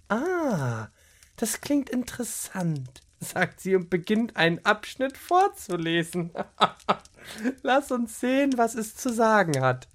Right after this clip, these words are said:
Was es, das Buch, zu sagen hat. Beate liest laut und klar vor, während Lea aufmerksam zuhört und die Worte auf sich wirken lässt.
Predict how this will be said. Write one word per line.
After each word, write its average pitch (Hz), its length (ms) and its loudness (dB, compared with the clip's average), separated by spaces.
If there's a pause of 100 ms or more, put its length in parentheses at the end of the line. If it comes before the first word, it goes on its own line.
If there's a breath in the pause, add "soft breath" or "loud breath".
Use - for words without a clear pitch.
(140)
Was 135 280 2
es, 214 320 2 (160)
das 131 240 0
Buch, 214 460 -4
zu - 120 -10
sagen 131 420 4
hat. 123 140 -8 (680 loud breath)
Beate 220 320 6
liest 214 300 0
laut 185 280 8
und 202 180 -2
klar 175 220 6
vor, 190 420 4
während 165 280 0
Lea 175 180 6
aufmerksam 160 640 2
zuhört 208 500 2 (220 soft breath)
und 175 120 0
die 160 160 4
Worte 170 340 6
auf 160 140 0
sich 156 280 -4
wirken 165 420 0
lässt. 110 340 -4